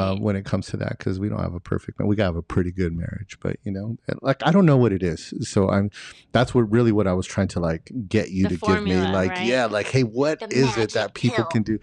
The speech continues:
Speaker 1: you
Speaker 2: And
Speaker 1: know,
Speaker 2: there's
Speaker 1: what is it?
Speaker 2: probably not, there's probably not one, but, um, I guess from a brand standpoint, the most important part, from what I've gathered, and correct me if I'm wrong, but it's just knowing what you wanna represent.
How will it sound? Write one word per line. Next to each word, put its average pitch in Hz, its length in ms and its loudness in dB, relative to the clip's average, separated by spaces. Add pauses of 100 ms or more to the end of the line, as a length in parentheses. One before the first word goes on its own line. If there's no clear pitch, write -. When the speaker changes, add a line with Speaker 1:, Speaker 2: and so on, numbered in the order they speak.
(160)
Speaker 1:
you 190 120 -20
Speaker 2:
And 131 80 2
Speaker 1:
know, 127 60 4
Speaker 2:
there's 120 120 2
Speaker 1:
what - 80 -16
is - 60 -8
it? - 0 -
Speaker 2:
probably 113 400 -2
not, 95 380 -2 (180)
there's 98 140 0
probably 98 440 -2
not 95 260 -6
one, 95 440 0
but, 90 360 -8 (600)
um, 85 520 -2 (1200)
I 107 100 2
guess 98 200 -2
from 101 240 -2
a 98 80 -4
brand 95 460 2
standpoint, 87 680 -6
the 90 80 -4
most 85 260 -2
important 87 340 -8
part, - 200 -6
from 107 140 -6
what 104 140 0
I've 87 160 -2
gathered, 90 360 -4
and 90 100 -16
correct - 300 -10
me 101 80 -14
if - 120 -18
I'm 87 120 -12
wrong, 85 220 -10
but 87 140 -16
it's - 320 -18 (840)
just - 240 -2
knowing 95 600 4
what 87 200 -4
you 92 80 -6
wanna 82 240 -4
represent. 80 540 -6